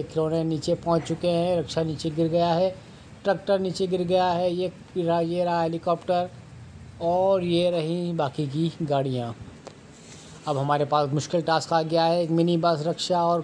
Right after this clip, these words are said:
कार, और इसके साथ ही जो गिराने जा रहा है वो है, वाओ, मोटू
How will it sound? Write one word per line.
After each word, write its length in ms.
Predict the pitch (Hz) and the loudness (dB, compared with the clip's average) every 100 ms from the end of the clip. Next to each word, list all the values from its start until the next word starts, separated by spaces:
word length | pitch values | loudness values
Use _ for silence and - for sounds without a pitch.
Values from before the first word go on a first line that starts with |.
| - | 2
कार, 300 | 190 208 202 - - - - - - | 4 4 0 -10 -20 -20 -20 -20 -6
और 420 | 180 185 214 220 | 0 4 6 4
इसके 280 | 208 - 208 | 2 0 0
साथ 380 | 170 196 196 208 | 4 2 2 2
ही 220 | 208 208 - - - - - 151 | 2 0 -4 -18 -20 -20 -14 -2
जो 180 | 185 180 | 2 2
गिराने 400 | 165 185 190 185 | 4 2 2 2
जा 180 | 180 180 | 4 4
रहा 220 | 180 175 | 4 4
है 140 | 180 165 | 2 0
वो 380 | 147 180 185 160 | 2 4 4 4
है, 420 | 165 175 180 180 - - - - - - - - - - 135 | 2 2 2 0 -12 -20 -20 -14 -14 -12 -16 -16 -16 -14 -2
वाओ, 680 | 135 156 175 170 151 139 135 | 2 4 4 4 4 4 2
मोटू 460 | 143 185 170 196 | 0 -2 0 0